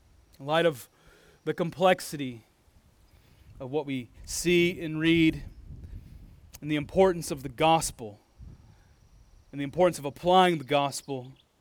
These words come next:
to our lives and into the current situations we find ourselves in, I'm gonna give you several biblical principles to help you navigate how to think about racism in America, even if it's just for you personally. Uh, these are principles that I have tried to apply in my life.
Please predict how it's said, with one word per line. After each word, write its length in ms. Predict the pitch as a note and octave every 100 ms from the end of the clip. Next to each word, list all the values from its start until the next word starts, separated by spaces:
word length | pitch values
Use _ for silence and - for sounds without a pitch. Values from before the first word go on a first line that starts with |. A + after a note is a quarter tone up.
| _ -
to 140 | C#3+
our 100 | C#3
lives 600 | D#3+ F3 E3+ E3+ D3 - -
and 100 | D#3+
into 400 | D3+ - D#3 C#3+ - _ _ _ _ _
the 60 |
current 320 | D3 F#3 E3+ -
situations 580 | D#3 D3+ D#3+ D#3 C#3+
we 80 | C3+
find 240 | - D3 C#3
ourselves 320 | - B2 -
in, 100 | -
I'm 120 | D#3
gonna 140 | F#3+ F#3+
give 240 | E3 F#3+
you 180 | E3 E3 - -
several 420 | - - F#3 G3 F#3
biblical 380 | F3+ F3+ F#3
principles 560 | F3+ F#3 E3+ - D#3 D#3
to 60 | D3+
help 200 | E3+ F3
you 100 | F3
navigate 580 | E3+ E3+ F3 D#3+ D#3 C#3+
how 140 | E3
to 80 | E3
think 240 | - G3
about 320 | E3 E3 D#3 - _ _ _ -
racism 600 | D3+ F3+ - E3 D#3 D#3
in 80 | D3+
America, 420 | E3 D#3+ C#3 G2 _ _ -
even 140 | D#3+
if 20 |
it's 80 | E3+
just 140 | F#3
for 80 | -
you 120 | F#3+
personally. 560 | F3+ G#3+ G3+ - C3 G#2 _ _ _ _ _ _ _ _ _ B2+
Uh, 80 |
these 160 | C#3+ E3
are 60 | F3+
principles 500 | G3 G3 - F3+ D#3
that 100 | E3
I 160 | F3+
have 140 | F3+ -
tried 320 | F#3 F3+ E3+
to 80 | F3+
apply 480 | - F3+ F3 F3
in 180 | F3 F#3
my 200 | F3+ F#3
life. 400 | D#3 A2+ - -